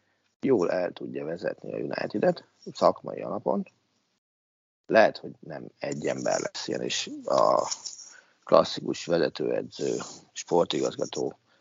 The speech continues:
leosztást kéne megvalósítani, amit nyilván az angol futball a menedzseri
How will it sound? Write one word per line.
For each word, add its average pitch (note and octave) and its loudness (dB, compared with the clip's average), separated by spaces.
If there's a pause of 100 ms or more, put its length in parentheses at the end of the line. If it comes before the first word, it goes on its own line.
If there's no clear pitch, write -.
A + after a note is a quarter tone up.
(180)
leosztást E2+ 2
kéne G1+ -6 (220)
megvalósítani, F#2 0
amit F2+ -2
nyilván F#2+ 0
az - -2
angol E2+ 4
futball D#2+ 2
a C2 2
menedzseri D2+ -4